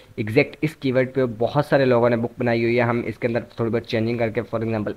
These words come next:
age लगा के, for girls, for kids, इस तरह थोड़ी बहुत चेंजिंग करके हम इसको यूज़ करेंगे। अब नीचे आप देख सकते हैं यहाँ पे वो product आ रही हैं जिन product ये इस कीवर्ड पर सर्च करने पे हमें Amazon पे आ रही थी।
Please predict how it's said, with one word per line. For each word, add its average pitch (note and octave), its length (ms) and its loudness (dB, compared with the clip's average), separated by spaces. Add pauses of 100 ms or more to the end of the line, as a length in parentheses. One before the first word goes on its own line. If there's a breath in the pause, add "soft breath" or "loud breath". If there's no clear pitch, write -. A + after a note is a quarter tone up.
age A#2+ 280 2
लगा A2+ 320 6 (140)
के, A2 160 2 (400 loud breath)
for A#2 140 2
girls, A2+ 460 4
for A2 220 -2
kids, A2+ 240 0
इस - 200 -4
तरह C#3 160 2
थोड़ी A#2+ 160 0
बहुत B2+ 160 2
चेंजिंग D3 300 2
करके B2 220 0
हम A#2 160 0
इसको G#2+ 200 -4
यूज़ G2+ 220 -4
करेंगे। D#2+ 380 -4 (400 loud breath)
अब C3+ 120 2
नीचे C#3+ 240 4
आप D3+ 80 8
देख C#3+ 180 4
सकते D3+ 240 -2
हैं D3+ 80 4
यहाँ C3 300 4
पे C#3+ 120 4
वो B2+ 180 0
product B2+ 600 2
आ A2 160 6
रही A#2 160 2
हैं C#3+ 180 0 (300)
जिन C3 340 0
product B2+ 800 0 (360 soft breath)
ये B2 200 4 (140)
इस D#3 140 2
कीवर्ड G#2+ 320 2 (120)
पर E3 100 4
सर्च A2+ 300 0
करने A2 240 2
पे E3+ 120 -2
हमें C3 280 2
Amazon A2+ 420 0
पे F3+ 80 0
आ G#2+ 200 2
रही F#2 140 -2
थी। F2+ 220 -10